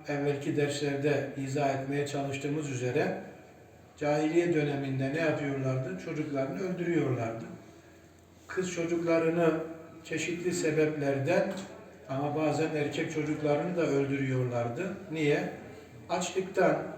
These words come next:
gelecekte bu çocuğu bakamam, edemem düşüncesiyle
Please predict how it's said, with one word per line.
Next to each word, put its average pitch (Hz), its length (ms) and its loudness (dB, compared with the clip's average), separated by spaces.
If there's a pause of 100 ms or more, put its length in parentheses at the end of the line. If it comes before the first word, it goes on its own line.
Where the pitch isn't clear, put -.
(100)
gelecekte 175 680 0
bu - 40 -6
çocuğu 160 440 0
bakamam, 165 580 0
edemem 151 600 2
düşüncesiyle 156 1000 0